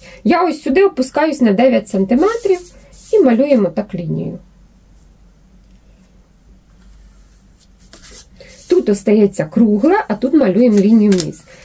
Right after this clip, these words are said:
І вже ми ріжемо разом з загорнутою планкою. Бо якщо ви просто одріжете, вам не, не хватить нічого. Да? А все інше там обробляється під обтачку. Нещодавно на каналі було відео, я на нього залишу посилання,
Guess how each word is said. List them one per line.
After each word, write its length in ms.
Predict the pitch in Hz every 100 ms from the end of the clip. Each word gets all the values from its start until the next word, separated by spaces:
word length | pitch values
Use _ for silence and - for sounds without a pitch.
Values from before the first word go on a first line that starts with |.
| -
І 100 | 247
вже 360 | 269 262 403 349
ми 240 | 254 247
ріжемо 640 | 294 381 440 247 190 160 156
разом 380 | 240 339 339
з 40 | 220
загорнутою 800 | 247 233 330 311 311 320 320 311
планкою. 680 | 302 349 339 240 156 135 110 - - -
Бо 100 | 180
якщо 360 | 349 349 - 415
ви 140 | 294
просто 480 | - 339 339 - 240
одріжете, 540 | 226 254 415 370 311 226
вам 200 | 269 294
не, 180 | 277 -
не 140 | 247
хватить 500 | 285 233 202 196 170
нічого. 600 | 175 165 160 151 151 185 - - - -
Да? 160 | 214 359 554 - - - - - - - - - - - - -
А 60 | 254
все 220 | 254 -
інше 460 | - 277 494 - 285
там 200 | 226 247
обробляється 800 | 214 202 196 277 370 427 381 233
під 280 | - 233 285
обтачку. 960 | 330 - 247 208 202 - - - 185 208 - - - - - - -
Нещодавно 680 | 240 277 359 262 302 240 208
на 120 | 254
каналі 460 | 254 247 240 180 165
було 320 | 165 196 202
відео, 460 | 160 180 180 320
я 180 | 330 240
на 100 | 240
нього 220 | 233 202
залишу 440 | 185 285 185 - 160
посилання, 800 | - - 202 180 208 466 349